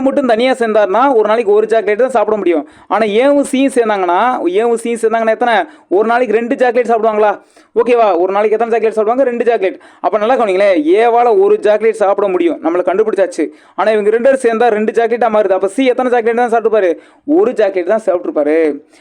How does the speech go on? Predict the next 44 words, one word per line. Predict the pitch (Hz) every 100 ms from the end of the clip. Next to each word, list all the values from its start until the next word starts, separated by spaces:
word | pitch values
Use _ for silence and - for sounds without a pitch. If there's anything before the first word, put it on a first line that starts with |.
| _
ஓகேவா? | 214 226 240 208 - -
இப்ப | 180
சி | - 294 330 330
மட்டும் | 311 311
அந்த | 254
வேலையை | 262 262
முடிக்க | 247 226 247
எத்தனை | 247 262 247
நாள் | 233
ஆகும்? | 226 233 226
சியால | 233 262 254 220
ஒரு | 220 247
நாளைக்கு | 247 233
ஒரு | 208 214
சாக்லேட் | 233 220 240
தான் | 220
சாப்பிட | 208 185
முடியும். | 170 - - - -
அப்ப | 226 220
பன்னெண்டு | 233 285 269
சாக்லேட் | 254 262 240
எத்தனை | 254 254
நாள் | 233
முடிப்பாரு? | 220 226 262 - 214
பன்னெண்டு | 269 247 233
நாள்ல | 208 202
முடிச்சிருவாரு. | 170 170 151 147
இப்ப | 156
சி | 165 240 240
கேட்டிருந்தா. | 180 151 143 - _ _ 165
ஓகேவா? | 175 196 214 165 - _ _
சி | - 214
மட்டும் | 214 214
அந்த | 208
வேலையை | 220 233 233
பன்னெண்டு | 196 190
நாள்ல | 190 170
முடிச்சிருப்பாரு. | 151 156 131 - _ - -
ஆனா | 190
அவங்க | 190 170
என்ன | 208
கேட்டிருக்காங்க? | 220 190 208 180 156 151 - _ 143
பி | 254 294 302
கேட்டிருக்காங்க. | 208 - 160 151